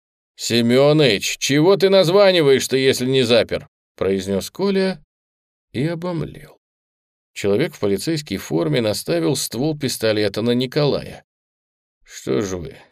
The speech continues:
Николай Николаевич, в глазок не смотрите?» произнес Михаил, прикоснувшись холодным дулом с глушителем к колбу Коли.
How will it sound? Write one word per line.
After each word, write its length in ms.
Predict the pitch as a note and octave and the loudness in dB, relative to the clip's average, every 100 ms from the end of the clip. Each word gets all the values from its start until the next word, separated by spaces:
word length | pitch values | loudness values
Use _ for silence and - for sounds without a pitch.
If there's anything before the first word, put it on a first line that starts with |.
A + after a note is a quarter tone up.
| - | -18
Николай 560 | F2+ G2 A2+ A2+ A2 G#2 | -12 -4 0 2 2 0
Николаевич, 640 | G2 G2+ G#2+ G#2+ G2+ F#2 | -4 -2 -2 0 -2 -4
в 100 | F2+ | -8
глазок 600 | F2+ B2 B2+ A#2+ C3+ - | -2 0 0 0 -2 -2
не 140 | G2 F#2 | -6 -6
смотрите?» 800 | - F#2+ D#2 - - - - _ _ _ _ _ _ _ - | -6 -8 -10 -16 -18 -18 -18 _ _ _ _ _ _ _ -4
произнес 640 | F#2+ G2+ F#2+ G#2+ A2 G2 G2+ | -2 0 -2 -4 -4 -4 -4
Михаил, 800 | G2+ G2 G2+ G2 A#2 C#3 G2+ | -4 -2 0 2 0 -2 -4
прикоснувшись 880 | F#2 F2+ F2 G2+ - F3 D#3+ D3+ D3 | -6 -10 -4 -6 -4 -8 -6 -6 -6
холодным 800 | - G2 A#2 C#3+ A2+ G#2 G2 F2 | -4 -2 -2 -4 -4 -4 -6 -6
дулом 360 | C3 C3+ A#2 G2+ | -6 -4 -2 -4
с 80 | F2 | -6
глушителем 880 | G2 G2 - A2 - G2 F#2+ F2+ - _ | -6 -6 -8 -8 -4 -2 -2 -6 -14 _
к 80 | - | -4
колбу 400 | F#2 F2+ G#2 - | -2 -4 -8 -10
Коли. 480 | - C#2 B1+ - | -10 -10 -12 -20